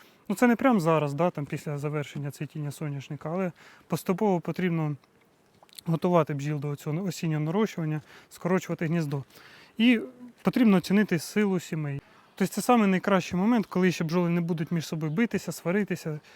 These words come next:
Їх можна ще об'єднати спокійно, їх можна десь, е, пере-, через перегородку поділити, пересадити. І, в принципі, допасувати до сили сім'ї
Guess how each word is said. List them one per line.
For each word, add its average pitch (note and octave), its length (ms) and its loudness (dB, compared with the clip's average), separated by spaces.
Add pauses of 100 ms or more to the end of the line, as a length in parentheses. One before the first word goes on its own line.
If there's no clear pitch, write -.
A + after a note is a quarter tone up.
(100)
Їх F#3 160 0
можна F#3+ 300 6
ще F3 160 0
об'єднати F#3+ 500 2
спокійно, F3+ 600 -2 (340)
їх E3+ 200 0
можна D#3+ 500 2
десь, D3 400 -2
е, D3 260 -2 (100)
пере-, E3+ 220 2
через D#3+ 240 -2
перегородку F#3+ 560 0
поділити, F#3 520 -2
пересадити. E3 680 -4 (640)
І, E3+ 340 2
в C#3+ 40 -4
принципі, F3+ 400 0
допасувати F3 600 0
до D#3 360 -2
сили F3 280 0
сім'ї E3 420 -4